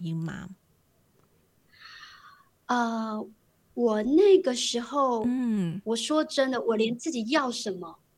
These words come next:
Speaker 2: 我都不知道，
Speaker 1: 哦。
Speaker 2: 我不要什么我也不道。
Speaker 1: 嗯哼，嗯哼，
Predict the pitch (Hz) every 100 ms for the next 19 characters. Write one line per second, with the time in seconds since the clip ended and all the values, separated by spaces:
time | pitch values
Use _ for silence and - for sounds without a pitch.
0 | - 202 220 214 226 220 220 247 262 262
1 | 269 262 240 233 214 285 330 349 330 -
2 | 427 - - 214 233 226 233 - _ 214
3 | - 202 - 233 220 220 214 214 226 -
4 | 202 196 208 190 190